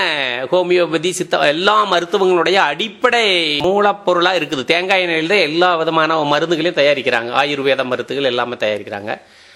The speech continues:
தேங்காய் எண்ணெயினுடைய வாசனை திரவியங்கள் தலைக்கு போடுறது, வெளிநாடுகளுக்கு ஏற்றுமதி ஆகிறதுல பல ரூபங்கள்ல தேங்காயினுடைய அடிப்படை. அப்புறம் வந்து சோப்பு தயாரிக்கிறதுல எண்ணெயும் காரமும் சேர்ந்தா சோப்பு.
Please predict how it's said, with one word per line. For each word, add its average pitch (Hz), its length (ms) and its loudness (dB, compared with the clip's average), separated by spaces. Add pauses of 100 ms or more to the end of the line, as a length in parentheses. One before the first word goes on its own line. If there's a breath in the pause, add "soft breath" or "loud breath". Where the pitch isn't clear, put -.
தேங்காய் 196 520 2
எண்ணெயினுடைய 170 1000 0
வாசனை 190 440 0
திரவியங்கள் 165 540 0
தலைக்கு 156 300 0
போடுறது, 151 500 0
வெளிநாடுகளுக்கு 160 580 0
ஏற்றுமதி 156 500 0
ஆகிறதுல 151 540 0
பல 165 360 2
ரூபங்கள்ல 185 480 2
தேங்காயினுடைய 170 680 0
அடிப்படை. 156 520 0
அப்புறம் 180 300 0
வந்து 175 200 -2
சோப்பு 240 400 2
தயாரிக்கிறதுல 190 760 0 (560)
எண்ணெயும் 190 580 0
காரமும் 180 440 0
சேர்ந்தா 170 300 0
சோப்பு. 190 540 0